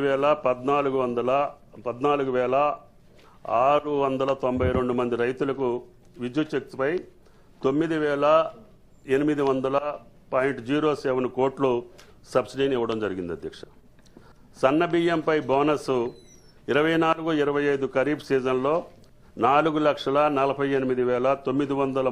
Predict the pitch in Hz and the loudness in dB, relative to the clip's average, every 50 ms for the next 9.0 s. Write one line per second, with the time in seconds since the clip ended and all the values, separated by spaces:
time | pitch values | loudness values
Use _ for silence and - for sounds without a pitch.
0 | 123 120 120 - 120 113 - 123 117 117 110 117 110 117 117 127 - 139 127 123 | -2 -4 -4 -4 -6 -4 -4 -4 -4 -2 -2 -2 0 0 -2 -2 -2 -2 -2 -2
1 | 123 113 - 143 147 143 127 123 - - - - - - - - - - - - | -2 -4 -4 -4 -4 -4 -4 -6 -10 -16 -20 -20 -20 -20 -20 -20 -20 -20 -8 -2
2 | 143 143 147 151 - 175 175 170 160 151 139 - - 151 147 147 156 131 135 151 | 0 0 2 2 4 4 4 4 4 2 0 0 -2 -2 -2 -2 -4 -4 -2 -2
3 | 143 143 135 - - - - - - - - - - - - 117 135 147 143 156 | -2 -2 -4 -6 -10 -16 -20 -20 -20 -20 -20 -20 -10 -2 2 2 2 4 2 2
4 | 156 156 151 147 147 143 147 120 127 131 139 139 139 127 - - - 147 160 180 | 2 4 4 2 0 -2 -2 -2 0 2 2 2 0 -2 -2 -2 0 0 0 0
5 | 185 - - - - - - 117 120 139 147 156 160 160 160 156 151 151 147 - | 0 -4 -10 -20 -20 -10 -6 -2 0 2 2 2 2 2 2 2 2 0 0 2
6 | - 139 139 143 143 143 151 - - 135 131 139 143 139 139 135 131 131 131 127 | 2 2 2 0 0 -4 -4 -2 -2 0 0 0 0 0 0 0 2 2 2 2
7 | 123 123 120 - - 131 127 120 120 131 - - 143 147 143 - 156 139 131 131 | 0 0 -2 -2 -2 -2 -2 -2 -2 -4 -4 -4 -6 -6 -4 -2 -2 0 0 0
8 | 127 123 120 113 - - - - - - - - - - - - - 123 135 143 | 0 0 -2 -2 -4 -8 -14 -20 -20 -20 -20 -20 -20 -20 -4 -2 0 2 2 2